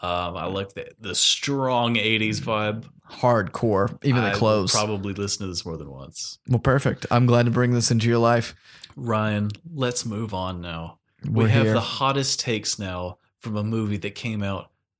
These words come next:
Speaker 1: twelve months ago.
Speaker 2: And I have the new movie in my brain.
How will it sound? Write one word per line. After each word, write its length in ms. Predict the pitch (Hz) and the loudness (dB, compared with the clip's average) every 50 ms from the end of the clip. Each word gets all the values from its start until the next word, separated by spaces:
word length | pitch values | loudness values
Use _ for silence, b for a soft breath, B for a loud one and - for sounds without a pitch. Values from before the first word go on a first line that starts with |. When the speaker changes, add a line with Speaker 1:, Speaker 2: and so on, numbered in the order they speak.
| _ _ - | _ _ -10
Speaker 1:
twelve 500 | - - - 127 117 107 104 104 104 101 | -10 -6 -2 0 0 2 0 0 -2 -4
months 360 | 101 95 92 78 - - - | -4 -4 -4 -6 -6 -8 -8
ago. 400 | 90 80 - 76 67 67 71 - | -8 -10 -12 -12 -12 -10 -4 0
Speaker 2:
And 160 | - 123 123 131 | 2 4 4 4
I 120 | 135 143 | 6 6
have 460 | 143 147 156 165 170 180 175 170 - - | 6 6 6 6 6 4 2 0 -4 -2
the 120 | - 175 175 | 0 2 2
new 320 | 175 185 196 208 208 208 | 4 4 4 4 4 4
movie 360 | 202 202 202 196 190 196 196 | 2 2 2 4 4 6 6
in 100 | 196 190 | 6 4
my 140 | 180 185 190 180 175 151 151 - | 2 0 0 -2 -2 -4 -6 -2
brain. 680 | - 214 214 233 233 226 220 208 196 185 165 139 - | 2 4 4 6 6 6 4 4 4 4 2 0 -2